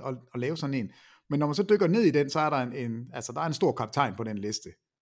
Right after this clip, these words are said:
Og det er selvfølgelig Nikola Jokic. Altså, han har fem af sådan nogen. Han er også den, der har de tre højeste scorer. Altså, han har scoret seksogtredive, fireogtredive og toogtredive, tror jeg det er, øh, af kampe.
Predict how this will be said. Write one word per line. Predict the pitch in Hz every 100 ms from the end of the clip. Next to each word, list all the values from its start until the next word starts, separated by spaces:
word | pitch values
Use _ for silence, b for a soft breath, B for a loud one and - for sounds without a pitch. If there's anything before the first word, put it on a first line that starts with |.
| _ -
Og | 120
det | 147
er | 143
selvfølgelig | 123 127 123 120 123
Nikola | 113 110 107
Jokic. | 104 98 - - - -
Altså, | 107 139
han | 139
har | 160 - -
fem | 196 - _ _ -
af | 123
sådan | 135 139 107
nogen. | 104 113 120 B B -
Han | 156
er |
også | 170
den, | 190
der | 147
har | 160
de | 131
tre | 120 170 127
højeste | 156 120 117
scorer. | - - 147 185 156 104 113
Altså, | - 101 -
han | 117
har |
scoret | 117 135
seksogtredive, | 127 135 95 101 107
fireogtredive | 127 123 107 101
og | 98
toogtredive, | 123 92 - 98 95
tror | -
jeg | 95
det | 95
er, | 107 b b b b -
øh, | 113 110
af | 127
kampe. | - 120 135